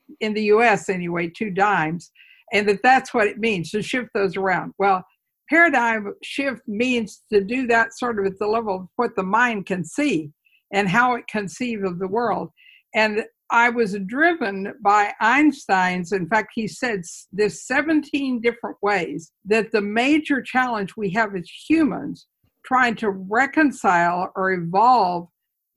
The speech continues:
away from where we are is we use the same mind we're in, in order to try and create the next iteration.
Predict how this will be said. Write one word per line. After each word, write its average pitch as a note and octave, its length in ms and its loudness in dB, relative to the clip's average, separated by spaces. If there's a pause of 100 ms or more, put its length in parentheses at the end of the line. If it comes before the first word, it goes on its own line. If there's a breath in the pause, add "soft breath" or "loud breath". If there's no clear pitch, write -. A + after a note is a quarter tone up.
away A3+ 380 4
from G#3+ 220 -8
where G#3+ 160 -2
we G3 180 6
are G#3+ 300 6
is G3 240 2
we A3 100 -6
use A3+ 300 -6
the G3+ 100 -6
same A#3+ 400 -2
mind G#3 720 4
we're F#3+ 260 -2
in, F#3+ 480 0 (280 loud breath)
in A3+ 120 0
order A3 300 2
to G#3 100 -10
try A#3+ 220 2
and G#3+ 80 -8
create A3+ 340 0
the G3 80 0
next A3 600 -2 (100)
iteration. G3 680 0